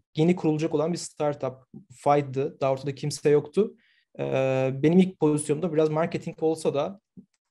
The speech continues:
yani çok fazla çalışan olmadığı için her işe bakmam bekleniyordu.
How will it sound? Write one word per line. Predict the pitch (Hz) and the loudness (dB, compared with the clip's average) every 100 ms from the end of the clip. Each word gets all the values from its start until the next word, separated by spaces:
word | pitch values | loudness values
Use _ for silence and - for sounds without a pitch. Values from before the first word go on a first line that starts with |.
| _ _ | _ _
yani | 135 123 | -14 -10
çok | 143 139 | -8 -4
fazla | 147 147 | -4 -2
çalışan | 156 151 165 | -2 -2 0
olmadığı | 165 147 131 | 0 0 -6
için | 127 170 151 - _ _ | -8 -10 -12 -18 _ _
her | _ - 165 | _ -2 0
işe | 135 190 | 2 2
bakmam | 147 143 156 147 | 2 2 2 2
bekleniyordu. | 123 120 123 135 135 185 202 | 0 -2 -8 -6 -2 -4 -6